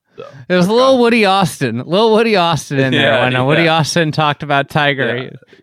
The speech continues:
Speaker 2: We hit
Speaker 1: Yeah.
Speaker 2: all the same shots.
Speaker 1: Yep.
Speaker 2: Um, so Hatton did the, the, the shotgun. This is where he made the nine on the last hole.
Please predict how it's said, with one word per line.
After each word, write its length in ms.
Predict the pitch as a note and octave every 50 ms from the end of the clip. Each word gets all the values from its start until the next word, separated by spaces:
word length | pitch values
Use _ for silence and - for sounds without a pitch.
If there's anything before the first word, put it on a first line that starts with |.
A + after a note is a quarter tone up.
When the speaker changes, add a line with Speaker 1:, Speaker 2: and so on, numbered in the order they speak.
| _ -
Speaker 2:
We 100 | D#3 D3+
hit 140 | E3 F#3 F3+
Speaker 1:
Yeah. 60 | F3
Speaker 2:
all 100 | F3 F3+
the 80 | D#3+ D#3+
same 300 | - - F3+ E3+ E3+ D#3+
shots. 580 | - - - D3 C3 B2 - - - - - - _ _ _ _
Speaker 1:
Yep. 340 | - A#2 A#2 A2 G#2+ - - _ _ _ _ _ _ _ _ _ _ _ _ _ _ _ -
Speaker 2:
Um, 520 | - E3+ E3+ F3 F3 E3+ E3 D#3+ D3+ - -
so 240 | - - G3 G3 F#3
Hatton 320 | E3+ G#3 A3 F3 G#3+ G3
did 160 | G3 G#3 F3+ F3
the, 260 | F#3+ F3 E3+ D#3+ - -
the, 280 | D3+ D#3 D#3+ D#3 - -
the 120 | C#3+ D3
shotgun. 420 | C3 - - C#3+ C3+ B2 C3+ B2 A#2
This 160 | C3+ C#3+ C#3+
is 80 | D#3 C#3+
where 140 | D#3 D3+ D3
he 60 | C#3+
made 200 | C3+ C#3 C3+ B2+
the 80 | B2+ B2
nine 300 | A#2 A2+ A2+ A2+ G#2+ A2
on 120 | G#2 A2+ A2+
the 60 | A2+
last 320 | A2+ A2+ A2 A2 - -
hole. 320 | - A#2+ A#2 A2 A2 A2